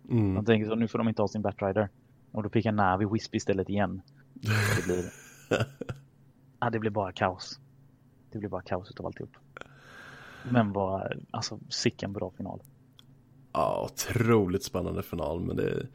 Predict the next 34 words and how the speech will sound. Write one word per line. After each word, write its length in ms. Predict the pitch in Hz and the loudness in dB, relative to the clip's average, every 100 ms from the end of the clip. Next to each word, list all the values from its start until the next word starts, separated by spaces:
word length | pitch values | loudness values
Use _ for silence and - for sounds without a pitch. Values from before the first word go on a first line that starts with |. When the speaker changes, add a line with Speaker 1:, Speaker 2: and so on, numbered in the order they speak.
| - - - | -18 -20 -6
Speaker 1:
det 60 | - | 0
är 100 | 135 | 2
kul 200 | 156 143 | 4 4
att 60 | |
se 100 | 139 | 4
att 100 | 123 | 2
kombinationen 840 | - 127 120 120 123 120 107 113 113 | 2 4 4 6 4 4 2 4 6
I 120 | 107 | 8
O 40 | 110 | 6
och 140 | 85 | 6
Nature's 420 | 104 104 - 101 - | 2 2 0 -4 0
Prophet 440 | 120 - 90 - | -2 0 -6 -4
är 560 | - 92 90 82 98 - - - | -4 0 2 0 -2 -8 -16 -10
alltid 400 | - 92 - 101 | -6 -6 -4 -2
med 380 | 90 87 82 78 | 0 0 -2 -4
i 180 | - - | -6 -6
de 280 | - 80 82 | -6 -6 -4
vinnande 320 | 90 85 87 | -2 -2 -4
kartorna 460 | - 87 - 98 | -4 -4 -4 -6
från 360 | - - - 104 - - - - - _ - - _ - _ - | -6 -10 -10 -10 -14 -18 -20 -20 -20 _ -20 -20 _ -20 _ -8
Alliance. 560 | - 95 55 - 80 - | 0 2 2 0 0 2
Speaker 2:
<laughs> 40 | 120 | 4
Ja, 20 | |
från 200 | 123 113 110 | 4 2 2
Alliance, 280 | 107 104 - | 2 2 4
jo, 160 | 113 110 | 6 8
jo, 220 | 107 - - | 6 4 4
jo. 680 | 135 131 139 135 143 - 143 | 6 10 10 10 6 6 4
<laughs> 0 | - - - - - - - - - | 2 -6 -20 -18 -16 -16 -18 -14 -6
Alltså, 240 | - 107 120 | -2 2 4
det 120 | 120 | 6
är 40 | |
ju 120 | 120 | 6
det. 300 | 120 113 101 | 8 8 6